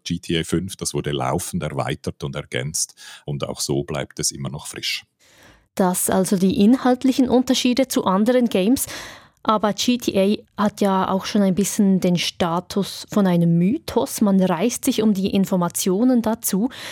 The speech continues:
Speaker 2: Was macht denn der Entwickler von diesem Game Rockstar? Was macht er anders?
Speaker 1: Ich glaube, einer der ganz großen Unterschiede ist eben dieser sehr langsame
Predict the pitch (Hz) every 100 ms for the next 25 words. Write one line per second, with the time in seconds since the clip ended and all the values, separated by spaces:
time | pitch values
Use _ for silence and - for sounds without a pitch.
0 | - - _ - 196 202 - 208 190 226
1 | - 285 269 240 214 208 233 233 233 220
2 | - - 220 190 190 208 196 196 180 180
3 | 180 175 175 - 185 160 160 - - 294
4 | 185 233 - 277 - 160 160 - - -
5 | - _ _ _ _ - - - - -
6 | - - 101 87 80 76 73 78 82 -
7 | 82 - - - - - - - - 85
8 | 73 73 78 73 - 82 80 71 71 71
9 | 82 76 73 71 69 71